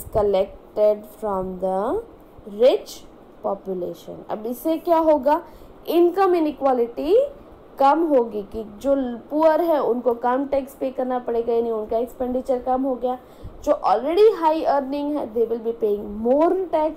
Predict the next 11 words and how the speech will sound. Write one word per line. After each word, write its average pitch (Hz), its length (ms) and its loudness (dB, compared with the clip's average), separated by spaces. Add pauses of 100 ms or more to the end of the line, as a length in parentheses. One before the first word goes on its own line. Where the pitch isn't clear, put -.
(460)
because 233 420 0
of 240 120 -2 (220)
which 302 260 0 (460)
their 349 300 4
income 302 380 2
will 254 180 2 (100)
come 214 240 -2
down। 214 300 0 (360)
तो 254 60 6
जो 262 180 0
इनकम 302 600 -2